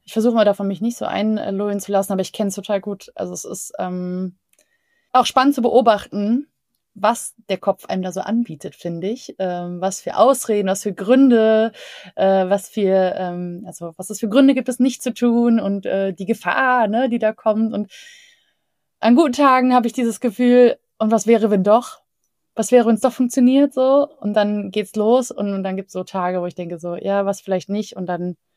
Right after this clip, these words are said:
ich weiß nicht, wie du's machst. Ich, äh, gestehe mir dann auch mal ein, das auch mal stehen zu lassen und vielleicht morgen zu machen. Wir hatten über das Social Media Welt Bootcamp gesprochen, den Online-Kurs, der ja auch so eine kurze Phase Aufschub hatte,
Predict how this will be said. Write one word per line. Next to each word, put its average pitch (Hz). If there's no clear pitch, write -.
ich -
weiß 202
nicht, 202
wie 202
du's 208
machst. 185
Ich, -
äh, 180
gestehe 202
mir 202
dann 175
auch 165
mal 175
ein, 175
das 180
auch 147
mal 170
stehen 185
zu 185
lassen 175
und 170
vielleicht 170
morgen 180
zu 180
machen. 170
Wir 190
hatten 214
über 196
das 185
Social 214
Media 196
Welt 190
Bootcamp 214
gesprochen, 190
den 180
Online-Kurs, 190
der 185
ja -
auch 196
so 214
eine 190
kurze 196
Phase 190
Aufschub -
hatte, 202